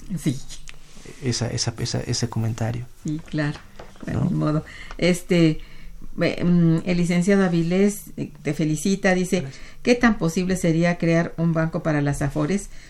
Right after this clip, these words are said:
Speaker 1: como Bansefi, que es un banco paraestatal? ¿Sería conveniente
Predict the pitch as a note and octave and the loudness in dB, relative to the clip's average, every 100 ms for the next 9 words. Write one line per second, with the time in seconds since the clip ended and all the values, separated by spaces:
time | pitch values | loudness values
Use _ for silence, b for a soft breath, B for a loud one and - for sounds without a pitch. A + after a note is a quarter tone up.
0 | B - E3 D#3+ D#3+ E3 F3+ F3 G3 G3 | B 4 6 6 4 4 2 2 0 -2
1 | b b - F3+ F3 F#3+ E3+ D3 D3+ E3+ | b b -2 0 2 2 4 2 2 2
2 | E3 D#3+ D#3 E3 - G#3 G3+ E3 F3+ F#3 | 2 2 0 -2 4 2 4 0 2 2
3 | F#3+ F3+ E3 E3+ F3+ F#3+ | 2 4 2 2 0 -4